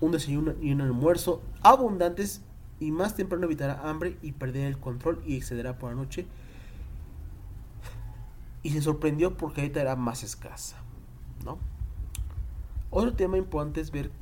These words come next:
cuánto músculo va a perder, si su grasa corporal, si va a medir. Son muchos más factores para que una persona pueda perder peso de una manera correcta y profesional. Inclusive las personas que tienen músculo es mucho más complicado,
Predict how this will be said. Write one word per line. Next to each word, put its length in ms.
cuánto 300
músculo 800
va 80
a 100
perder, 400
si 120
su 140
grasa 200
corporal, 760
si 80
va 80
a 20
medir. 320
Son 240
muchos 460
más 360
factores 600
para 240
que 80
una 200
persona 320
pueda 560
perder 300
peso 220
de 120
una 100
manera 320
correcta 460
y 60
profesional. 680
Inclusive 640
las 160
personas 240
que 100
tienen 260
músculo 380
es 80
mucho 320
más 400
complicado, 640